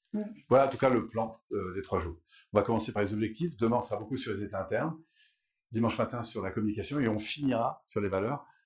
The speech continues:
Speaker 2: avec un travail sur la vision à cinq ans, trois ans, un an. Vous allez voir comment on va aller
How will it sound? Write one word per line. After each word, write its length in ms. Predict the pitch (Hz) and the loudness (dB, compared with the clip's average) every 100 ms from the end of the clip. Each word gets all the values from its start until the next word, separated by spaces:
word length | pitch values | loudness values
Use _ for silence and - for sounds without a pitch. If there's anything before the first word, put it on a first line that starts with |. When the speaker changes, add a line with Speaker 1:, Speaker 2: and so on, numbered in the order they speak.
| _ | _
Speaker 2:
avec 240 | 101 101 104 | -2 0 -2
un 80 | |
travail 280 | 95 101 107 | 0 2 2
sur 220 | 101 98 | -2 -8
la 160 | 82 82 | -8 -8
vision 680 | 95 98 123 104 113 147 110 | -8 -4 -4 -2 -2 -2 -4
à 40 | |
cinq 280 | - 104 90 | -6 -6 -4
ans, 120 | 104 | -4
trois 220 | 107 90 87 | -2 -2 -2
ans, 40 | |
un 100 | 85 | -2
an. 80 | 85 | -2
Vous 80 | 82 | -4
allez 80 | |
voir 160 | 85 98 | -4 -4
comment 280 | 95 87 87 | -4 -4 -2
on 20 | |
va 60 | 87 | -2
aller 180 | 82 | -4